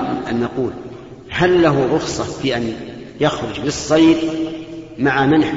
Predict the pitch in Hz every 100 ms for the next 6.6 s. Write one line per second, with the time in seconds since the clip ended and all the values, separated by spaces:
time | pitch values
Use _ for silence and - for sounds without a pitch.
0 | - - 139 131 139 156 143 135 - 131
1 | 170 151 131 123 123 123 120 - - -
2 | - - - - - - - - - -
3 | - - - - 135 131 135 123 123 -
4 | - - - - - - - - - -
5 | - - 113 117 117 139 143 131 113 -
6 | 123 120 131 151 127